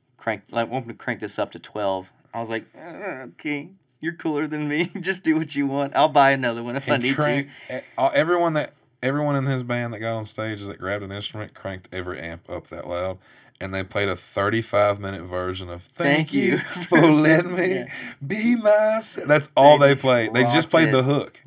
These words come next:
Speaker 2: for thirty
Speaker 1: Yeah,
Speaker 2: minutes.
Speaker 1: so they were wearing
Speaker 2: And
Speaker 1: sunglasses.
Speaker 2: they beat the fuck out of every
Speaker 1: Yeah,
Speaker 2: instrument on
Speaker 1: dude.
Speaker 2: stage, and it was
Speaker 1: Yeah.
Speaker 2: so good.
Speaker 1: Your bass looked like it got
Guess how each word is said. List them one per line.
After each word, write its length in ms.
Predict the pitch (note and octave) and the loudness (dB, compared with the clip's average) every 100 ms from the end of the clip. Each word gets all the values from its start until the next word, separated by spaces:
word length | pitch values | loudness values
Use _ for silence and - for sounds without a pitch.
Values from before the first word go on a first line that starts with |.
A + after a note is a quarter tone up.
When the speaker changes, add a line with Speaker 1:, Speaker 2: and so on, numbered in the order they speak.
| - _ | -20 _
Speaker 2:
for 180 | B2+ | -4
thirty 440 | A#2+ - B2 A#2+ C#3 | -4 -2 2 4 2
Speaker 1:
Yeah, 60 | C#3+ | 2
Speaker 2:
minutes. 480 | B2+ G#2 D2+ F2 | 0 -2 -6 -14
Speaker 1:
so 320 | - - B2 A2 | -18 -8 -6 -4
they 160 | B2 | -4
were 100 | A#2+ | -4
wearing 260 | A#2+ A#2 A2+ | -2 0 0
Speaker 2:
And 60 | A#2+ | 2
Speaker 1:
sunglasses. 560 | B2 C#3 C3 C3 C3 | 2 2 4 4 4
Speaker 2:
they 200 | D3+ D#3+ F3 | 6 6 4
beat 60 | - - | -6 -16
the 280 | G#2 B2 C#3+ | -6 -2 -2
fuck 420 | - C3+ A#2 G#2 | 0 2 2 0
out 160 | G#2 G#2 | 0 0
of 160 | G2 | -2
every 360 | F#2 G#2+ G#2+ G2+ | -4 -4 -2 -2
Speaker 1:
Yeah, 80 | G2+ | -2
Speaker 2:
instrument 300 | F#2 F#2 F#2+ | -2 -4 -6
on 100 | F#2+ | -6
Speaker 1:
dude. 120 | F#2+ | -8
Speaker 2:
stage, 300 | F2+ F2+ F2 F#2+ | -10 -10 -10 -12
and 80 | |
it 20 | F#2+ | -10
was 120 | F2+ | -10
Speaker 1:
Yeah. 80 | F#2+ | -8
Speaker 2:
so 160 | F#2 | -8
good. 280 | F2+ F2 E2+ | -8 -10 -8
Speaker 1:
Your 140 | C3 | -8
bass 420 | B2 A#2 A2+ A2 A2 | -6 -8 -8 -10 -14
looked 260 | G#2+ G#2 | -14 -14
like 240 | G2+ G#2 G2+ | -12 -12 -12
it 120 | G#2+ | -14
got 380 | G#2 G2+ G#2 | -12 -12 -12